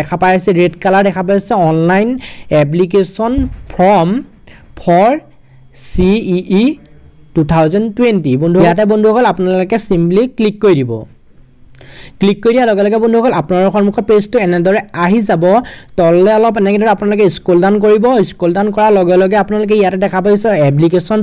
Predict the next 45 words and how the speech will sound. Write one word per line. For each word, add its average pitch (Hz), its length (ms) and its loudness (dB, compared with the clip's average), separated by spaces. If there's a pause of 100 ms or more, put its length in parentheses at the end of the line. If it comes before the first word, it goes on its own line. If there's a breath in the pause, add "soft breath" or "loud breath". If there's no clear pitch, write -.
ফৰ্ম, 262 180 2 (480 loud breath)
লগ 175 160 2 (100)
ইন 220 140 0
ফৰ্ম। 156 180 0 (100)
বন্ধুসকল, 208 440 2
যদি 208 200 2
আপোনালোকে 202 400 0
আগতে 175 340 0
ল-, 175 100 0 (240 loud breath)
ইয়াতে 180 240 0
এপ্লিকেশ্যন 170 480 0
ফৰ্ম 185 180 0
ফিল 165 160 -2
আপ 170 100 -8
কৰি 220 120 2
থৈছে, 214 240 0
তেতিয়াহ'লে 180 360 0
কিন্তু 190 200 0
আপোনালোকে 175 260 -2 (120)
লগ 156 160 2 (100)
ইন 180 60 0 (100)
অপশ্যনটোত 180 440 0 (120)
ক্লিক 170 240 0
কৰি 170 140 2
পেলাই 190 160 0
আপোনালোকে 190 300 -2
চাব 170 100 0 (100)
পাৰিব। 190 180 2 (440 loud breath)
যদি 185 180 2
আপুনি 240 120 0 (100)
প্ৰথম 165 300 0
আহিছে, 240 200 0
তেতিয়াহ'লে 202 320 0
আপোনালোকে 185 320 0
যিটো 170 120 0 (120)
এপ্লিকেশ্যন 220 440 0 (120)
ফৰ্ম 240 200 0 (100)
আছে, 196 200 -2 (380 loud breath)
সেই 202 200 2
এপ্লিকেশ্যন 185 440 0 (120)
ফৰ্ম 170 180 0 (100)
অপশ্যনটোত 180 420 -2
আপোনালোকে 160 380 0
চিম্পলি 170 280 0 (100)
ক্লিক 247 200 0